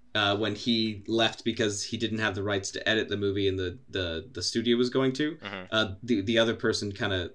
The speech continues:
Speaker 1: who wanted them just, uh, he just went back to the set and filmed the hardcore sex scenes without him knowing and then
Speaker 2: <laughs>
Speaker 1: edited them in the film.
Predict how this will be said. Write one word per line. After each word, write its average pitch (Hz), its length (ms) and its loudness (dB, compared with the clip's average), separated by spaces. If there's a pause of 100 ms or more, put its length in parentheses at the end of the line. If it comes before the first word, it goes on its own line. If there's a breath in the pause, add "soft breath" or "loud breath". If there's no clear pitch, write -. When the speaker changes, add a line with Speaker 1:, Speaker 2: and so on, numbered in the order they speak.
Speaker 1:
who 120 160 -2
wanted 101 360 -2
them 92 300 -6 (240)
just, 98 240 -4
uh, 92 280 0 (300)
he 110 140 -4
just 92 220 -6
went 90 460 -2 (560)
back 90 260 0
to 90 240 0
the 90 100 -2
set 90 460 -2
and 87 180 -6
filmed 90 320 -4
the 92 100 -6
hardcore 85 360 -6
sex 82 260 -6
scenes 82 400 -6
without 85 260 -4
him 80 120 -6
knowing 73 260 -4
and 69 100 -8
then - 60 0
Speaker 2:
<laughs> - 100 2
Speaker 1:
edited 64 220 -8
them 60 140 -10
in 65 120 -10
the 69 100 -12
film. - 280 -10